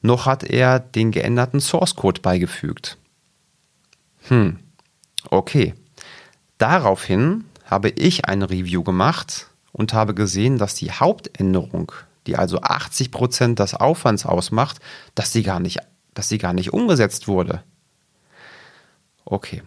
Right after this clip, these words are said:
das heißt, zweimal nachgefragt, was hast du geändert? Er hat zweimal bestätigt, ich habe alles geändert. Und damit hat er mich angelogen. Ja, zweimal angelogen und auf sowas habe ich keine Lust.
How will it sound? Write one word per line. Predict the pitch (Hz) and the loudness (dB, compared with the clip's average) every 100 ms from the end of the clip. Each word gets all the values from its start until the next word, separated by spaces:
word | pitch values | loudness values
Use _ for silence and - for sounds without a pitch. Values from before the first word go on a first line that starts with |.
| _ - | _ -14
das | - | -10
heißt, | 82 82 | -10 -10
zweimal | - - 98 135 151 | -10 -2 2 2 2
nachgefragt, | 131 104 113 107 - 95 90 90 - - - | 4 2 0 -6 -2 2 2 2 -4 -18 -10
was | - 90 | -8 -6
hast | - - | -6 -10
du | 90 | -4
geändert? | 95 90 117 113 110 110 | -2 0 0 0 0 -2
Er | - 87 | -4 -6
hat | 85 | -4
zweimal | - - 98 139 143 | -6 0 2 4 2
bestätigt, | 127 113 - 104 104 110 107 | 0 -2 -2 -2 0 -2 -4
ich | - 98 | -6 -6
habe | - - _ | -6 -8 _
alles | 120 131 - | 0 2 0
geändert. | - - 98 104 101 - - _ _ _ _ _ _ - | 0 0 2 4 2 0 -8 _ _ _ _ _ _ -12
Und | - 104 | -4 -2
damit | 90 87 90 | 0 0 0
hat | 92 - | -2 -2
er | |
mich | 101 101 - | -2 -2 -4
angelogen. | 101 104 90 80 - - - | -2 0 -2 -4 -8 -10 -12
Ja, | - - 113 | -4 -2 -2
zweimal | - - 98 123 117 | -2 0 2 2 0
angelogen | - 110 117 107 104 113 113 - - - - - | 0 2 2 2 2 0 -2 -6 -20 -20 -20 -12
und | - 101 | -4 0
auf | 90 | 0
sowas | - 101 104 - | 0 0 2 0
habe | 90 | -2
ich | 90 | -4
keine | - 95 95 | -2 0 0
Lust. | 78 - - - | -2 -4 -10 -12